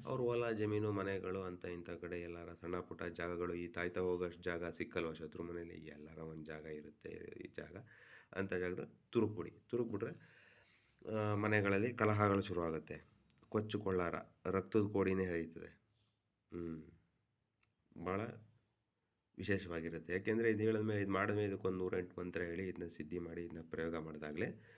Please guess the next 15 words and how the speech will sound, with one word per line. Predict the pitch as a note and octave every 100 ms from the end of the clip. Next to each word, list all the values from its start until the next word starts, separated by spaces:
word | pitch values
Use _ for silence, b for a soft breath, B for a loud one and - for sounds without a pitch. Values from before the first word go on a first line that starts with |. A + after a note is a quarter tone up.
| B B B -
ಶತ್ರುಗಳ | A2 A2 G2+ F#2+
ಮುಂದೆ, | F#2 F2+ A#2 A2 F#2+ F#2
ಮನೆಗಳ | F#2 F#2 F2+
ಮುಂದೆ | F2 F2 F2+ C3+ - -
ಆವಾಗ, | G#2+ G2 G2
ಆ, | B2+ - - - F#2+ F#2 F2+ -
ಆಂಬ್ಯುಲೆನ್ಸ್ | F#2 F#2+ F#2+ F#2+ F2+ - - _ _ -
ಗೊತ್ತಲ್ಲ, | F#2 F#2 F2+ F2+
ಈ | F2+
ಅಂತ | F2 F2
ಅನ್ನೋದು | F2 E2+ E2+
ಬರ್ತದಲ್ಲ | E2+ F2 E2+
ಆಂಬ್ಯುಲೆನ್ಸ್‌ಗಳು, | E2 F2 F2 E2+ E2+ E2 E2 - B B B -
ನೂರ | F#2 F#2
ಎಂಟು, | F2+ F2 E2+ E2 E2